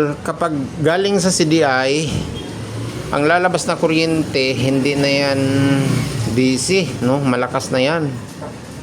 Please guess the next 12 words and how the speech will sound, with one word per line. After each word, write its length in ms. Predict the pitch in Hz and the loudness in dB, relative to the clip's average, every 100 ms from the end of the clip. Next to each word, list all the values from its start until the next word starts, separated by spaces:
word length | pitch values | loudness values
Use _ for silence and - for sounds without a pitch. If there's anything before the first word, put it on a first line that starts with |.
| - - - | -14 -14 -6
A 140 | - 120 120 | -2 0 0
C, 160 | 135 | -2
C 160 | 123 123 | 0 -2
D 160 | 110 | 0
I. 480 | 120 135 127 107 104 - - - - - - - - - - - | 0 0 0 -2 -4 -6 -10 -12 -14 -16 -16 -18 -18 -18 -14 -6
Eh, 100 | 120 | -4
ang 180 | 127 127 | 0 0
gagawin 320 | 135 147 156 | 4 4 2
ko 80 | 156 | 0
dito 320 | 147 151 151 | 0 0 0
mga 240 | 147 147 | 2 0
bro, 400 | 135 123 127 135 | 2 4 4 4